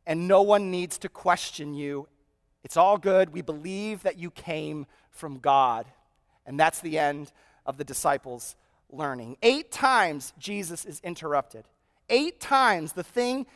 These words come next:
is saying, that he's saying or explaining seems to go right over the disciples' heads. I love every single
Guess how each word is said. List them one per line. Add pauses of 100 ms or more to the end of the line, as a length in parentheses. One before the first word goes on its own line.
(540)
is
saying,
that
he's
saying
or
explaining
seems
to
go
right (440)
over (180)
the
disciples' (240)
heads.
I (120)
love (160)
every (140)
single